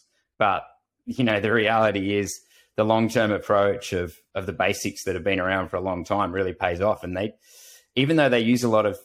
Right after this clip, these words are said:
tricky devices and things to measure everything, the actual principles behind what they're doing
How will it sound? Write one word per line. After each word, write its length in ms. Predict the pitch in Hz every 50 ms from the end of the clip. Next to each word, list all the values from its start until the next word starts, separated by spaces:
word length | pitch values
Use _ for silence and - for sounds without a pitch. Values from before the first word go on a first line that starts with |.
| _ _ _ -
tricky 280 | - - 127 117 117
devices 640 | 107 101 92 101 101 107 110 107 - 120 110 101 95
and 120 | 101 95
things 220 | - 107 104 98 -
to 60 | -
measure 360 | 92 92 98 120 123 147 123 101
everything, 480 | 87 85 85 - - 85 85 90 98 _ _ _ _ _ _ _ _
the 60 | - 113
actual 220 | 135 - - 165
principles 500 | 131 - - 123 127 127 - 117 113 107
behind 300 | - 113 98 107 104 98
what 120 | 98 95 -
they're 120 | 90 85 82
doing 540 | - 117 135 131 104 90 92 95 98 92